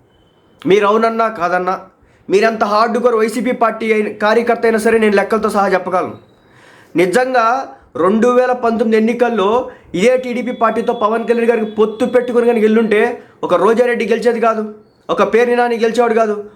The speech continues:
ఒక అంబటి రాంబాబు గెలిచేటోడు కాదు. ఇలా దాదాపు నలభై నుంచి నలభై ఐదు స్థానాల వరకు కేవలం జనసేన పార్టీ ఓట్లు చీల్చడం కారణంగా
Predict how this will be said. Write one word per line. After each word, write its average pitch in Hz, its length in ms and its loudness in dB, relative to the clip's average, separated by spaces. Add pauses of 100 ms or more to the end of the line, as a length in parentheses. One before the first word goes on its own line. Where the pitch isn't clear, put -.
(100)
ఒక 170 120 0
అంబటి 214 340 0
రాంబాబు 240 360 0
గెలిచేటోడు 240 440 0
కాదు. 220 340 -2 (260)
ఇలా 240 240 2
దాదాపు 233 760 0
నలభై 208 400 0
నుంచి 240 280 -2
నలభై 220 360 2
ఐదు 226 180 0
స్థానాల 240 520 0
వరకు 220 520 0 (320)
కేవలం 247 460 2
జనసేన 233 420 0
పార్టీ 226 300 -4
ఓట్లు 240 380 0
చీల్చడం 226 480 0
కారణంగా 196 680 0